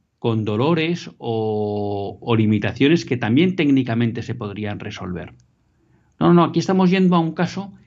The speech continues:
en el que un sufrimiento que parece en principio, pues que no es posible tratar, encuentra un sentido.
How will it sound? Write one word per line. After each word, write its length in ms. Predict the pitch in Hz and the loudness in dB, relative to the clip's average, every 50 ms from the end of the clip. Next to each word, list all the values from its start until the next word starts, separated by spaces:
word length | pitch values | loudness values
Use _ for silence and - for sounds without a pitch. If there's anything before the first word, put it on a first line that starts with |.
| _ _ _ _ _ _ _ - | _ _ _ _ _ _ _ -10
en 160 | - 139 135 | -4 0 2
el 260 | 135 131 127 123 123 123 | 2 2 2 0 -2 -2
que 360 | 131 127 127 123 123 127 - - - - - - - - - - _ _ _ _ _ _ - | 0 0 0 0 -2 -6 -12 -16 -18 -20 -20 -20 -20 -20 -20 -20 _ _ _ _ _ _ 0
un 120 | 175 165 | 0 2
sufrimiento 600 | 165 - 180 180 175 156 170 208 233 - - 147 120 | 2 2 -2 0 0 0 0 0 0 0 -2 -4 -4
que 120 | 120 110 | -4 -6
parece 360 | - 107 123 180 175 - 135 | -4 -2 -2 -2 -2 -2 -2
en 100 | 120 110 | -2 -2
principio, 600 | 113 113 110 101 - 214 185 - 123 - - - - - _ _ _ _ _ _ _ _ _ _ | -2 -4 -6 -6 -8 -10 -8 -8 -10 -10 -10 -14 -20 -20 _ _ _ _ _ _ _ _ _ _
pues 200 | _ 110 113 - | _ -10 -10 -10
que 160 | - - 104 | -10 -10 -6
no 80 | 110 131 | -4 -4
es 80 | 127 - | -4 -4
posible 480 | - 160 - - 175 165 160 160 165 | -4 -4 -4 -2 -4 -4 -2 -2 -2
tratar, 500 | 160 175 170 170 180 180 185 - - - _ _ _ - _ - - - _ _ | -2 -2 -2 0 0 0 0 -2 -8 -16 _ _ _ -20 _ -20 -20 -20 _ _
encuentra 600 | 156 135 135 135 - 208 220 220 190 - 143 127 | 2 2 2 4 4 2 4 4 2 0 0 0
un 140 | 120 117 110 | 0 0 -2
sentido. 680 | - - 107 104 101 101 120 110 107 95 95 92 - | -2 -4 -6 -6 -6 -6 -6 -6 -6 -8 -10 -12 -14